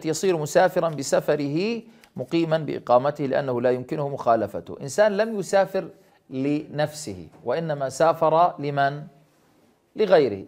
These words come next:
الزوجة، زوجها هو المسافر وسافرت معه، زوجها هو المسافر وسافرت معه. في هذه الحالة متى ما أقام الزوج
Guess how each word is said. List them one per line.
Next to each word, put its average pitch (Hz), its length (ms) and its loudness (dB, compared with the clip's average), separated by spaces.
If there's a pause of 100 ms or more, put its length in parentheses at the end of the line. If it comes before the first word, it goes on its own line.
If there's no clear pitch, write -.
(100)
الزوجة، 202 680 4 (440)
زوجها 214 580 4
هو 190 220 4
المسافر 180 720 -2 (520)
وسافرت 170 1500 6
معه، 101 440 2 (1300)
زوجها 170 600 4
هو 175 240 2
المسافر 165 800 4 (420)
وسافرت 165 800 6 (180)
معه. 110 440 6 (680)
في 156 200 4
هذه 220 340 8
الحالة 175 640 4 (720)
متى 185 360 4
ما 151 260 2
أقام 180 300 0
الزوج 175 400 0